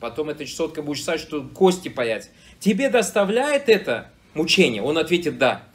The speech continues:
Тогда им будет сказано: «Это тебе за то, что ты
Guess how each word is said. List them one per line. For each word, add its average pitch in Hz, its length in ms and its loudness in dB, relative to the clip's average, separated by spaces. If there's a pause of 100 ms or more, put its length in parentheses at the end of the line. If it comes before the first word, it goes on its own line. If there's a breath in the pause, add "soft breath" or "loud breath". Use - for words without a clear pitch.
(200 soft breath)
Тогда 120 240 0
им 123 100 0
будет 120 120 -4
сказано: 160 360 -6
«Это 139 200 -10
тебе 117 240 -8
за 113 160 -8
то, 165 180 -6
что 127 200 -10
ты 120 180 -18